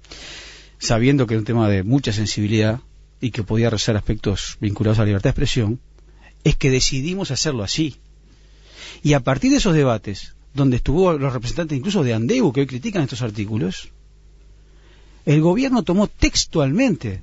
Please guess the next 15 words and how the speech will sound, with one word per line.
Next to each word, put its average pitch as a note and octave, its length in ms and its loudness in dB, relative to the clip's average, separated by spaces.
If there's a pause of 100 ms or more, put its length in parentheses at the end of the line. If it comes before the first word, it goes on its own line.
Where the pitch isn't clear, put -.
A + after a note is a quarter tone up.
las A#2+ 160 -4
recomendaciones A#2+ 800 2
de A#2+ 60 0
ese A2 160 -2
comité A#2 300 -2
técnico C#3+ 260 2
consultivo, A#2 560 -4 (1080)
incluyendo C#3+ 540 2
a B2+ 60 2
udap D#3 380 -4
y C#3 80 -8
las G#2+ 180 -8
agencias C3+ 320 -4
de - 60 -18
publicidad, C#3 580 -2